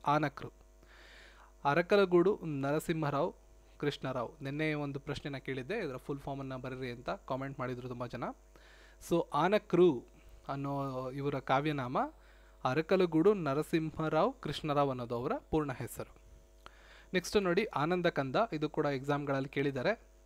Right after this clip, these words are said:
ಆಯ್ಕೆಗಳಲ್ಲೂ ಬಂದಿದೆ, ಡೈರೆಕ್ಟ್ ಪ್ರಶ್ನೆಗಳಲ್ಲೂ ಕೂಡ ಬಂದಿರುತ್ತದೆ.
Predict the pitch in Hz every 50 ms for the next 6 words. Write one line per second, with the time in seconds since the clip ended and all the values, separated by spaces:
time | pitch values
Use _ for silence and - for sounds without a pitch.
0 | - - - - 127 131 156 165 - 175 165 175 170 165 170 165 156 160 151 151
1 | 151 170 220 277 302 - - 135 135 147 151 147 - - - - 131 - - 143
2 | 131 131 127 127 123 120 127 - - 156 208 233 196 151 135 120 117 117 113 113
3 | 123 190 254